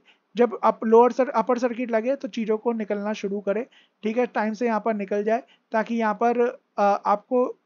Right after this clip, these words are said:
लालच में ना पड़े। जितने रिटर्न बन रहे हैं ठीक है, बाकी दूसरी जगह पर यहाँ पर से रिटर्न बनाओ, दूसरी जगह से रिटर्न बनाओगे पैसे अपने आप बनेंगे। चीज़ें अच्छी नज़र आती हैं मुझे, लो पीई पे है तो शायद ये शेयर यहाँ पर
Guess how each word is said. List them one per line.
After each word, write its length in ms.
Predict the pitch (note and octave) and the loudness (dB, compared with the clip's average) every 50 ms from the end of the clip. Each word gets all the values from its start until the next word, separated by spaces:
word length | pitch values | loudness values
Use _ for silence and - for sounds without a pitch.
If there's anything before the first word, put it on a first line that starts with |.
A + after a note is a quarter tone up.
| _ _ _ _ _ - | _ _ _ _ _ -8
लालच 400 | G#3 G#3 G#3+ G#3 A3 A#3+ B3 - - | -2 2 2 4 4 2 0 -2 -4
में 80 | B3 A#3+ | -4 -2
ना 120 | A#3 A3+ | -2 0
पड़े। 280 | A3 A3+ A3 A#3 C4 - - _ _ _ _ G3 | 0 0 0 0 -2 -2 -6 _ _ _ _ -4
जितने 240 | A3+ A3+ - C4+ B3+ | -4 -2 0 -2 -2
रिटर्न 280 | B3+ A#3 B3 A#3+ A#3 | -2 -2 -2 -2 -2
बन 140 | A#3 A#3 A3+ | -2 -4 -2
रहे 140 | A3 A3+ A3+ | -2 -2 -2
हैं 100 | A3+ A3 | -2 -2
ठीक 240 | - G#3 G#3+ F#3+ B3 | -4 -6 -6 -4 -4
है, 80 | A#3+ A3+ | -4 -2
बाकी 260 | G#3+ G#3 G3+ - A3 | -2 -4 -4 -4 -8
दूसरी 280 | F#3 G#3 G3 - G#3+ | -8 -8 -10 -8 -6
जगह 220 | F#3+ G3 G3 G3 G3 | -4 -2 -2 -2 -2
पर 160 | G3 G3+ G3 | -2 -2 -2
यहाँ 160 | G3 F#3+ F#3 | -2 -4 -4
पर 140 | F#3 G3 G3 | -4 -6 -6
से 140 | F#3 - G#3+ | -4 -6 -6
रिटर्न 300 | G3+ F#3 F3 F3+ F3 F3 | -6 -6 -8 -8 -8 -10
बनाओ, 260 | E3 D#3 D#3+ E3 - _ _ _ _ _ _ _ - | -10 -12 -12 -14 -14 _ _ _ _ _ _ _ -6
दूसरी 200 | G#3 F#3+ G3+ A#3 | -6 -4 -2 -2
जगह 200 | A3 A3+ A3 A3 | 0 0 0 -2
से 120 | G#3 - | -2 -2
रिटर्न 260 | G#3+ G#3 G3+ G#3+ G#3 G#3 | -4 -4 -4 -4 -4 -4
बनाओगे 320 | G#3 G3+ G3 G3+ G#3 A3+ | -4 -4 -4 -4 -4 -4
पैसे 300 | G#3 - G3+ F#3 - G3+ | -4 -4 -4 -4 -4 -6
अपने 240 | F#3 F3+ F3+ F3 E3+ | -8 -8 -8 -10 -12
आप 120 | E3 E3 | -10 -10
बनेंगे। 320 | E3 D#3+ D#3 D#3 D#3+ F3+ - _ - - _ _ _ | -12 -14 -14 -18 -20 -20 -20 _ -20 -20 _ _ _
चीज़ें 220 | - A#3+ B3 C4+ C4 | -4 0 4 4 4
अच्छी 200 | B3+ - - C4+ | 4 2 -2 -4
नज़र 280 | C4 B3 A3+ B3+ B3 | -4 -2 0 0 2
आती 200 | B3 B3 G3+ C4+ | 2 0 0 -2
हैं 60 | B3+ B3+ | -4 -4
मुझे, 220 | B3+ B3 C4 B3+ | -2 0 0 2
लो 200 | B3+ A3+ A3+ A3+ | 4 4 4 2
पीई 280 | A3 - A#3+ A3 G#3+ G#3+ | 2 0 -4 -4 -4 -2
पे 200 | - A#3+ A#3 A#3+ | 0 0 0 0
है 120 | B3 - _ _ _ _ _ _ | -2 -6 _ _ _ _ _ _
तो 80 | A#3 G#3+ | -8 -4
शायद 380 | - C4+ A#3 A#3 A#3+ A#3+ A#3 | 0 2 2 2 2 2 0
ये 120 | A#3+ A#3 A3+ | 0 -2 -2
शेयर 280 | - B3 A3+ A3+ A3 | -2 -2 -2 -2 -2
यहाँ 140 | A3+ G#3+ G#3 | -2 -4 -2
पर 140 | G#3+ A3+ | -2 -4